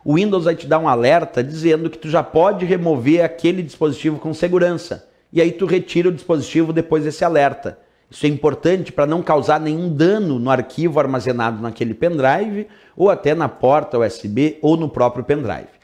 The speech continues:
Então, quando for remover um dispositivo U S B, como, por exemplo, um pendrive do teu computador,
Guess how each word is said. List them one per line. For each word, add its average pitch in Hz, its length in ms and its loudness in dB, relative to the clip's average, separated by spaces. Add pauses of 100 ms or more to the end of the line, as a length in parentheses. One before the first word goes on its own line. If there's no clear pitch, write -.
(200)
Então, 127 160 -2
quando 143 200 0
for 160 200 2
remover 151 420 0
um 151 80 -2
dispositivo 127 600 -2
U 117 80 2
S 107 200 -8
B, 135 460 2
como, 196 280 0
por 143 180 2
exemplo, 127 400 -2
um 110 80 -6
pendrive 117 680 0
do 110 120 -6
teu 113 160 -4
computador, 110 640 -2